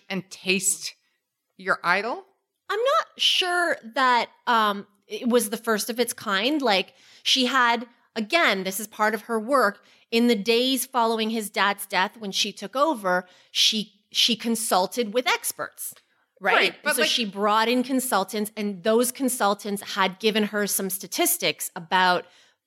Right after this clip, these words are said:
Speaker 2: other people who had passed away and the money that their estates were able to generate through certain things. And she said, "Fine,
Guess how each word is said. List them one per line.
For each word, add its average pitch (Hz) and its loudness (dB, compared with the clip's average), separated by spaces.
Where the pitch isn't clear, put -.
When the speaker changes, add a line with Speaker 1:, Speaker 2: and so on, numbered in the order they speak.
Speaker 2:
other 247 2
people 208 -4
who 196 -4
had 185 -2
passed 170 -2
away 165 -2
and 196 -2
the 185 -2
money 196 2
that 170 -6
their 196 4
estates 185 -4
were 190 -4
able 170 -4
to 196 -10
generate 170 -2
through 180 -4
certain 170 -4
things. 254 0
And 202 -2
she 214 -2
said, 175 -2
"Fine, 180 0